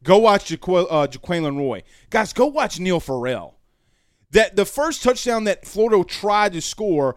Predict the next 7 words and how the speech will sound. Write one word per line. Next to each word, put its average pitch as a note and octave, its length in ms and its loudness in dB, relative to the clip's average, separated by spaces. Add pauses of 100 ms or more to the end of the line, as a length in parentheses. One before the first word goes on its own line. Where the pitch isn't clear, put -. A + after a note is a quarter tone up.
(160)
was F#3 300 0
two C#4 240 -2
huge A#3+ 480 -4
stops G#3 400 -2
by F#3+ 200 2
Neil F3+ 300 2
Farrell. D3 540 -2